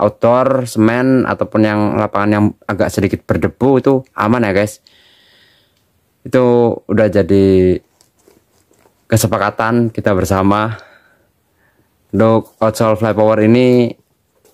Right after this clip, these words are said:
terbaik lah guys di harga segini ya guys.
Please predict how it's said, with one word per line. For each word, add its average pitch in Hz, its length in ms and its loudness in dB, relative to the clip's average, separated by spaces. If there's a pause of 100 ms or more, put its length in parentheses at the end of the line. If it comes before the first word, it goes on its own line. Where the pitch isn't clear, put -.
(640)
terbaik 104 400 -2
lah 110 80 0
guys 90 480 -6 (680)
di 95 360 2 (1300)
harga 92 400 -2
segini 92 320 0
ya 90 120 0
guys. - 360 -6